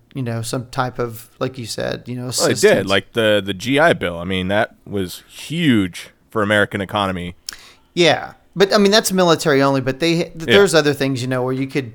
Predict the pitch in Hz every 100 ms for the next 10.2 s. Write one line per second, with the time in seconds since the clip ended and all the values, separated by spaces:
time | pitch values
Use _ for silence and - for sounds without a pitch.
0 | _ 135 127 120 113 143 123 135 131 135
1 | 131 - 135 131 135 127 123 117 117 143
2 | 135 117 120 120 110 117 127 123 110 95
3 | 104 117 - 143 147 135 101 - _ -
4 | - 127 104 127 127 107 - 131 139 143
5 | 127 135 120 101 113 120 113 98 92 101
6 | 98 87 82 - 107 98 90 87 - 104
7 | 107 - 104 98 90 - 117 98 - 98
8 | 90 90 87 85 98 _ _ _ _ _
9 | _ - - 135 131 107 92 - 117 92
10 | 80